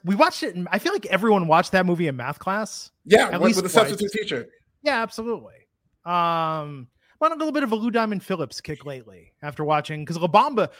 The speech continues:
Speaker 1: La Bamba never has stopped being on cable in the last thirty-five years.
Speaker 2: Wow.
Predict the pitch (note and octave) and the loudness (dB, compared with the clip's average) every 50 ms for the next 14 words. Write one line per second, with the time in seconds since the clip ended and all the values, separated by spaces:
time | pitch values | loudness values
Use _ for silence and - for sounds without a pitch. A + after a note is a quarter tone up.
0 | - _ - C#4+ D4 A4 G4+ G4+ G#4+ G4 G#3+ F#3 F3+ F3 F3+ G3 G#3 F#3+ G3+ F#3 | -14 _ -8 -4 -2 -2 -2 -2 -2 -4 -4 -4 -4 -4 -2 -2 -2 0 0 0
1 | F3 F3 D3+ D#3 D#3 - - - F3+ F3 F3 E3+ - - D#3 D3+ D3 C#3+ C3+ B2 | -2 -2 -4 -8 -10 -12 -6 -2 0 0 0 0 -2 -8 -10 -8 -8 -8 -10 -12
2 | A#2+ A#2 - C#3 C3 A#2 A2 - - _ _ _ _ C#3+ C#3+ C#3 C3+ C3 B2+ B2 | -14 -14 -14 -14 -14 -14 -16 -20 -20 _ _ _ _ -16 -14 -12 -10 -10 -10 -10
3 | - - - D3 C3 B2+ A#2 - A#2+ G#2+ G#2 G2+ F#2 _ _ _ - - _ _ | -12 -12 -12 -12 -12 -12 -14 -14 -16 -16 -18 -20 -20 _ _ _ -20 -20 _ _
4 | _ _ _ _ _ _ _ - | _ _ _ _ _ _ _ -20